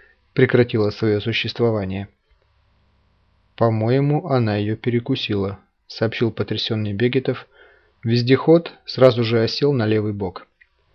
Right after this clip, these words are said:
Антиграф все еще держался на одной стойке, но центровка и синхронизация полей были теперь нарушены. «Чего ты медлишь?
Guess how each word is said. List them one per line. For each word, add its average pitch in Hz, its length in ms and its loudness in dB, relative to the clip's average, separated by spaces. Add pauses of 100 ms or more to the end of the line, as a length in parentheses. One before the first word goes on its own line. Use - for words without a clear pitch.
(460)
Антиграф 160 440 6
все - 160 2
еще 160 180 2
держался 160 480 4
на 120 140 4
одной 117 240 2
стойке, 143 580 0
но 131 120 0
центровка 160 640 2 (120)
и 143 100 0
синхронизация 123 760 2
полей 135 300 2
были 113 240 0
теперь 110 320 -2
нарушены. 107 560 -4 (1500)
«Чего 139 300 4
ты 143 120 0
медлишь? 104 540 -2